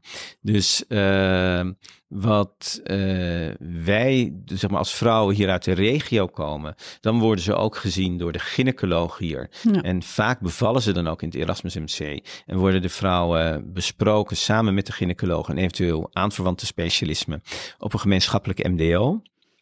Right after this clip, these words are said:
Speaker 1: Als vrouwen van ver komen, dan, eh, kunnen ze hier voor eenmalige consult ook bij de gynaecoloog. Wat we ook vaak doen, is dat we dan, eh,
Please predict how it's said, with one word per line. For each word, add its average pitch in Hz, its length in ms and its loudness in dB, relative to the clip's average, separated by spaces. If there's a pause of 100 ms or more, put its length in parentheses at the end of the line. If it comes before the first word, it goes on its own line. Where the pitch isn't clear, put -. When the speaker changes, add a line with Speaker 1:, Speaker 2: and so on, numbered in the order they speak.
(1120)
Speaker 1:
Als - 200 -2
vrouwen 107 400 2
van 92 200 -2
ver 98 420 0
komen, 131 540 2
dan, 104 380 2
eh, 95 260 0 (180)
kunnen 170 240 2
ze 127 120 2
hier 92 180 4
voor - 140 -4
eenmalige 98 560 0
consult 98 480 0
ook 85 120 -4
bij 90 140 0
de 85 60 -6
gynaecoloog. 90 760 -6 (460)
Wat 104 240 -2
we 95 140 2
ook 113 220 2
vaak 123 320 0
doen, 117 240 6
is 98 280 0
dat 101 300 -2
we 98 240 2
dan, 92 360 0
eh, 87 420 0